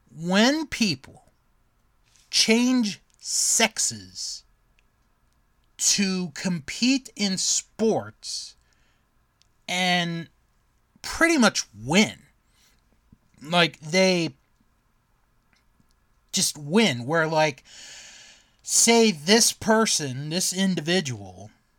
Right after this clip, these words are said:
may be the seventh or eighth best male on their team, and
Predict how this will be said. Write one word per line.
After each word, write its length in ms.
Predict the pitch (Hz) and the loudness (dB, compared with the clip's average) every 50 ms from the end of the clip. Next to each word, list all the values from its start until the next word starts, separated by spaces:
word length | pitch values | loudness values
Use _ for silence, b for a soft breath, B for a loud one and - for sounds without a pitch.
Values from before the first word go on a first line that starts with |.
| _ _ _ _ _ _ _ _ _ _ _ _ _ _ _ _ _ _ _ | _ _ _ _ _ _ _ _ _ _ _ _ _ _ _ _ _ _ _
may 420 | 160 175 185 196 202 208 214 214 | -10 -4 0 4 6 6 6 6
be 280 | 202 160 190 196 190 190 | 4 2 0 0 0 -2
the 280 | 160 143 165 165 160 143 | -2 -4 -6 -4 -2 2
seventh 920 | - - - - - - - 175 185 190 175 202 214 220 226 220 - - _ _ | 4 4 4 4 4 2 4 4 4 4 6 4 2 2 0 -4 -8 -14 _ _
or 240 | - 170 170 170 - - _ _ - | -4 -2 -2 -2 -4 -8 _ _ -6
eighth 360 | 147 151 156 185 202 - - - _ _ _ - | -4 -4 -2 -4 -6 -6 -10 -20 _ _ _ -4
best 380 | 156 160 180 170 - - - - _ _ _ _ _ _ _ _ _ _ | -2 0 0 0 -2 -4 -6 -12 _ _ _ _ _ _ _ _ _ _
male 720 | - 151 147 147 147 156 170 170 180 185 190 202 208 208 175 | -14 -12 -8 -2 2 4 4 6 6 6 6 6 6 4 4
on 300 | - 160 165 165 165 160 | 2 4 4 4 4 2
their 180 | 151 156 156 151 | 2 2 2 0
team, 640 | - - - 165 165 170 170 185 196 214 233 226 - _ _ _ _ _ _ _ _ _ _ _ _ _ _ _ _ _ | 0 -4 -6 -4 -2 0 0 2 2 2 2 0 -2 _ _ _ _ _ _ _ _ _ _ _ _ _ _ _ _ _
and 580 | - 185 190 190 180 175 175 170 175 175 180 | 0 0 2 2 0 0 -2 -2 -2 -4 -4